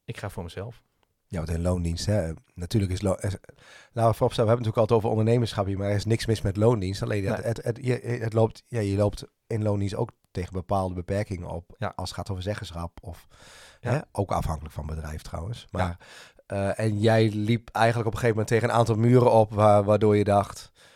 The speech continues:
Speaker 2: "Nu is het gewoon tijd om het ondernemerschap op te zoeken."
Speaker 1: Ja, precies. Ja, ik, ehm, ja, ik wilde meer vrijheid. Daar, daar kwam het gewoon
Speaker 2: Ja.
Speaker 1: neer. Dat gewoon,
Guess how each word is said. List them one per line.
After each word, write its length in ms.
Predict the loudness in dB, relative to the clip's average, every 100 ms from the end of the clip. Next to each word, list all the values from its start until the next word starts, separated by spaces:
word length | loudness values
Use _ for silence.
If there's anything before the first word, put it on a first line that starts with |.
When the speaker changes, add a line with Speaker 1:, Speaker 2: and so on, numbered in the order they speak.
| _ _
Speaker 2:
"Nu 240 | -2 2 2
is 80 |
het 100 | 2
gewoon 240 | 2 0 2
tijd 380 | 4 4 2 0
om 240 | -2 0
het 100 | 0
ondernemerschap 640 | 0 0 -2 -4 -6 -6 -8
op 120 | -8
te 100 | -8
zoeken." 400 | -8 -8 -10 -8
Speaker 1:
Ja, 200 | -4 -2 -4
precies. 500 | -12 -10 -8 -10 -12
Ja, 180 | -10 -10
ik, 200 | -10 -8
ehm, 340 | -6 -4 -4 -6 -12 _ _ _ _
ja, 140 | -12
ik 100 | -8
wilde 180 | -8 -6
meer 160 | -6 -6
vrijheid. 560 | -4 -2 -2 -4 -6
Daar, 140 | -12 -12 -12
daar 120 | -12
kwam 140 | -10 -10
het 100 | -8
gewoon 160 | -4
Speaker 2:
Ja. 60 | -4
Speaker 1:
neer. 200 | -4 -10
Dat 200 | -14 -12
gewoon, 280 | -10 -10